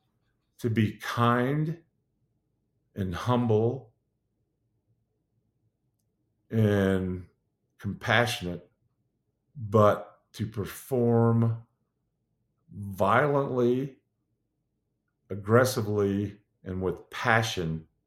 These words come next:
in whatever it is you choose to do. So I used to take pride in the fact that I was considered a nice guy,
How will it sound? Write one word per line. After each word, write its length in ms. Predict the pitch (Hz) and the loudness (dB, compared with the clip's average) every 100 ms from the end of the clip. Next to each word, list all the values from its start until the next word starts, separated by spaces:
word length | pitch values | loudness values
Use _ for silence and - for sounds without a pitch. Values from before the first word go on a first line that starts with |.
| _ _ _ _ _ _ _ _ _ _ - | _ _ _ _ _ _ _ _ _ _ -8
in 160 | 90 | -2
whatever 600 | 92 95 104 104 110 107 | 0 2 2 2 0 -2
it 80 | - | -2
is 260 | 101 101 98 | 0 0 -2
you 100 | 87 | -8
choose 420 | - 101 92 - | -6 -4 -4 -8
to 100 | 87 | -10
do. 380 | 87 85 65 - _ _ _ _ _ _ _ _ | -6 -6 -8 -14 _ _ _ _ _ _ _ _
So 600 | - - 123 104 80 - _ _ _ _ _ | -10 2 6 6 4 -4 _ _ _ _ _
I 160 | - 123 | 0 2
used 300 | 147 143 - | 4 0 -2
to 140 | 113 | -6
take 520 | - - 117 110 110 - _ _ _ _ _ _ _ _ | -4 2 4 4 -2 -14 _ _ _ _ _ _ _ _
pride 500 | - 127 127 127 120 | -4 0 2 2 2
in 120 | 110 | 0
the 80 | 95 | -2
fact 480 | - 110 107 95 - | -2 -2 -2 -4 -6
that 160 | 95 | -6
I 140 | 104 110 | 0 2
was 160 | 104 | 0
considered 600 | - 98 85 - 113 104 87 | -2 -8 -6 -4 0 0 -2
a 120 | 85 | -4
nice 440 | 87 95 95 - | -4 -4 -4 -6
guy, 440 | 90 92 90 90 | -6 -4 -2 -4